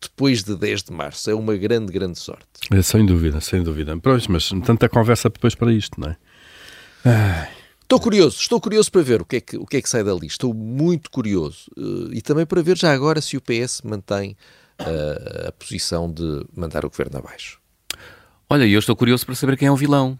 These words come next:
Speaker 3: Quem é?
Speaker 1: E muito bem, e muito bem, curioso e muito bem. Olha, o vil-, o, o, o vilão é, é, é a nossa política, é, é a forma como andamos a fazer as coisas, porque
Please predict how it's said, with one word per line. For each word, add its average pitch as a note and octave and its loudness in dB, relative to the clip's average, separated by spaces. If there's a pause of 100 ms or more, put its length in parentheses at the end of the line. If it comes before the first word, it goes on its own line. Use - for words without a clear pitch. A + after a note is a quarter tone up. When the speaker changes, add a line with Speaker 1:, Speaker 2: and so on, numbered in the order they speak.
Speaker 3:
Quem G2 4
é? C2+ -4 (240)
Speaker 1:
E G#3 -2
muito G#3+ 0
bem, F2+ -2 (240)
e C3 -6
muito C3+ -4
bem, E2 -2
curioso B2 -2
e A#2 -2
muito G#2 -10
bem. D2+ -8
Olha, D3+ -6
o D#3+ -2
vil-, E3+ 0
o, E3+ -8
o, D3+ -10
o - -8
vilão D#3 -2
é, A2+ 2
é, F2 -4 (560)
é - 4
a - 4
nossa E3+ 4
política, G2 -6 (160)
é, - -10
é F#2+ -2
a F#2+ -4
forma A2+ 0
como A2 -4
andamos G2 -4
a - -6
fazer F#2 -6
as - -4
coisas, E2 -6
porque D#2 -12